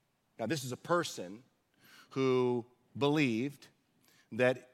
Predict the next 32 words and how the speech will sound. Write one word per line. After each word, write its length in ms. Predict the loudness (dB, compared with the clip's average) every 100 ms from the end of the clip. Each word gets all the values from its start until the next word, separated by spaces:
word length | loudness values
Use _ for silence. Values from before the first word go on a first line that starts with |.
| -6
what 220 | 0 2
he 80 | 2
was 140 | -2
telling 400 | -4 -2 -2 -6
people 380 | -8 -10 -6 -6
was 180 | -6 -6
worth 480 | -2 -2 -4 -16 -20 -8
dying 320 | 0 0 0
for. 200 | -4 -10
He 140 | -10 -8
actually 400 | -6 -4 -4 -6
was 140 | -6
so 360 | -4 -2 0 -2 -8 -20 -20 -18 -6
caught 360 | 4 6 6
in 140 | 0 -4
between 560 | -4 -4 -4 -2 -6 -12 -20 -12
living 380 | 0 2 2 0
in 100 | 0
this 200 | -2 -2
world 300 | 0 0 0
and 120 | -2
sharing 340 | -4 0 0 0
the 60 |
gospel 440 | 2 4 2 0 -6
message 340 | -4 -6 -12 0
of 240 | 2 2
Jesus, 600 | 0 -6 -6 -8 -12 -14 -18 _ _ _ _ _ _ _ _ -2
um, 380 | 2 4 2 -4 -12 -2
with 240 | 0 2
people 280 | 0 -2 0
on 160 | 0 2
earth 280 | 2 0